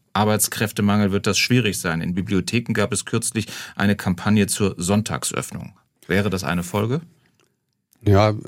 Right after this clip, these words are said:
Speaker 2: es kann natürlich sein, dass wenn ich mehr Freizeit habe, dass natürlich auch mehr Freizeitaktivitäten stattfinden und dann auch die Nachfrage nach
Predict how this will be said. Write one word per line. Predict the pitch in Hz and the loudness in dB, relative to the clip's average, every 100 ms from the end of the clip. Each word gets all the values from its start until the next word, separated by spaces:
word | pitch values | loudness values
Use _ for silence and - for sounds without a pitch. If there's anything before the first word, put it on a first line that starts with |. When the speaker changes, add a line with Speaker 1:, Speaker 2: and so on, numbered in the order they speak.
| - | -6
Speaker 2:
es | - | -4
kann | - 107 | 2 4
natürlich | 120 - 110 95 | 4 4 2 4
sein, | 92 90 117 127 | 2 4 4 4
dass | 107 - | 2 2
wenn | 101 | 2
ich | 98 - | 2 4
mehr | 101 92 | 2 2
Freizeit | - 92 98 - 110 110 | 0 0 2 2 2 2
habe, | 113 110 117 | 0 2 2
dass | 110 101 | 2 0
natürlich | 104 - 107 101 110 - | -2 0 0 2 2 0
auch | 107 104 | -2 0
mehr | 107 101 | 2 2
Freizeitaktivitäten | - 98 95 - 107 104 95 95 - 98 101 - 104 107 98 | 2 0 2 2 0 2 0 -2 -2 0 2 2 0 2 0
stattfinden | - 92 92 - 107 107 110 113 | 2 0 -2 2 4 6 6 6
und | 107 98 | 4 2
dann | 98 | 2
auch | 104 - | 2 -2
die | - 104 104 | 0 2 6
Nachfrage | 113 123 - - 95 95 92 | 4 4 -2 0 2 2 2
nach | 92 87 - | 2 0 -6